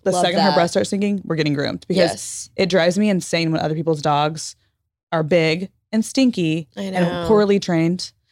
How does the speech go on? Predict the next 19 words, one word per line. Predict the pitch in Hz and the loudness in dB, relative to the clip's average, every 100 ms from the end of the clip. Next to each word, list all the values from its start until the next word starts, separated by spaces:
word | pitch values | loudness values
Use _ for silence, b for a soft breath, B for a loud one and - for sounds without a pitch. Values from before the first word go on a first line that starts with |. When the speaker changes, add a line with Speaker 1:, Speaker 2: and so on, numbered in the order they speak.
| _ | _
Speaker 1:
And | 175 | -2
I'm | 170 | 0
like, | 160 156 | 0 0
"No, | 151 131 - | -4 -6 -6
you're | 165 | -2
gonna | 175 | 0
be | 156 | 0
one. | 147 - 185 | -2 -4 -4
You're | 185 | -2
gonna | 170 165 | 0 0
be | |
probably | 160 - 180 160 | -2 -2 0 0
kinda | 156 | -2
big." | 147 - - | -4 -4 -8
So | - - 196 | -4 -2 -2
Speaker 2:
Mm-hmm. | 190 170 175 | -4 -8 -6
Speaker 1:
we | 185 | 0
are | 180 | 0
on, | - 160 160 165 | 2 0 0 -2